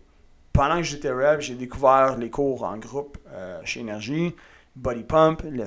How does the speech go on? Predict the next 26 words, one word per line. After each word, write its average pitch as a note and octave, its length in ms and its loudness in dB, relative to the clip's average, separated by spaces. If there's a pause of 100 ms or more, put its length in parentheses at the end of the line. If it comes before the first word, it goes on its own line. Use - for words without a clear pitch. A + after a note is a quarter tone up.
(120)
Mills. D#3 460 2
J'ai, D#3+ 680 -8 (280)
j'ai A#2+ 520 -8 (120)
eu D3+ 100 -8
la B2+ 160 -2
piqûre D3+ 400 2
pour C3 160 -8
ça. D3+ 280 -4 (540)
J'ai B2 120 -12
été C3 140 -12
suivre C3+ 260 -4
mes B2+ 100 -6
formations, C3 680 -6 (140)
j'ai B2+ 160 -12
été C#3 100 -6
engagé, A#2 580 -6 (240)
j'ai B2+ 140 -12
commencé A#2+ 300 -4
à A#2+ 40 -12
donner A#2 200 -8
des A2 100 -8
cours, B2 340 -6
j'ai A2 200 -16
trippé C3+ 340 -8
ma A2 160 -6
vie. A#2+ 260 -12